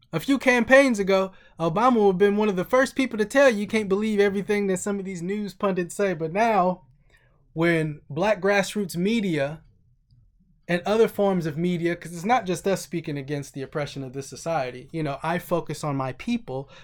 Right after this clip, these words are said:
but that doesn't eliminate what's happening ar-, around the world,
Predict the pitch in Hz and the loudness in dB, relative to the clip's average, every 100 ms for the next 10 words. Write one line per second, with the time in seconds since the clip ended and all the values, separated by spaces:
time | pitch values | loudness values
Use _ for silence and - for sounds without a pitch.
0 | - 156 180 180 180 160 151 - 143 165 | -6 -2 0 0 0 -2 -6 -4 -2 0
1 | 190 165 143 147 151 - 170 170 147 135 | 0 -2 -4 -6 -6 -4 -4 -4 -6 -6
2 | 135 143 147 147 180 151 127 127 208 202 | -8 -8 -4 2 2 2 -2 2 4 4
3 | 131 127 | 2 -2